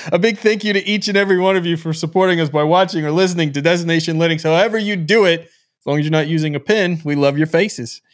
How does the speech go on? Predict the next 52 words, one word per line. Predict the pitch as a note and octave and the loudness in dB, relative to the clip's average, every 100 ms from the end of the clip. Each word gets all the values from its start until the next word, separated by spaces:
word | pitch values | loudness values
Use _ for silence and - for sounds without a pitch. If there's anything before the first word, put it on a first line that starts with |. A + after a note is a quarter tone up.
| _ _ | _ _
And | - | -2
if | C#3 | 0
you | E3+ | 2
wanna | F3 | 4
watch | F3 F3 - | 2 0 0
this | E3+ | -2
show | F#3+ F3+ | 2 2
live, | D#3+ F3+ A#3 F#3 | 2 2 0 -2
you | |
can | D3 | -6
become | C#3+ D#3+ | -2 -2
a | D3+ | -2
patron | - F3 G3+ G3 F#3 | -4 -6 -2 -2 -2
of | |
Destination | E3 E3 E3 E3 D#3+ D#3 | 0 -2 2 0 0 0
Linux. | E3 A3+ F3 | 0 0 0
Go | C#3 | -2
to | B2+ | 0
tux | D#3 B2+ | -2 -2
digital | C#3+ C#3 C3 | -4 -4 -2
dot | C3 B2 | -2 -2
com | - C#3 C3+ C3+ _ _ - | -2 0 -2 -6 _ _ -6
slash | F3 D#3+ | -2 -2
discord | - A#3 - G3 F3 | 0 -2 2 0 0
as | |
well | D#3 C4 C4+ F#3+ | 2 2 2 0
to | F#3+ D#3+ | 0 -2
come | F#3 E3 | 0 0
and | |
hang | D#3+ E3 | 2 2
out | G3+ G3 | 2 2
with | D#3 | 0
us. | D#3 | 0
And | C#3+ | -2
patrons, | - D4 - F3 E3 | -2 -4 0 0 2
they | G#3 | 0
even | A3+ | 2
got | D#3 | 0
a | D3 | 0
special | - E3 D#3+ | -2 -2 2
room | D#3+ B3+ E3+ | 2 2 2
in | C3 | 0
that | A#2+ | -2
Discord | B2 A#2+ C3+ B2 - | -2 -2 0 0 0
thing | A#2 A#2+ | 0 2
there | A#2+ A#2+ | 2 2
that | A#2 A#2 | 0 -2
you | A#2 | -4
can | A2+ | -2
hang | A#2+ B2 | 0 2
out | A#2 A#2 | 2 2
in | A2+ | 0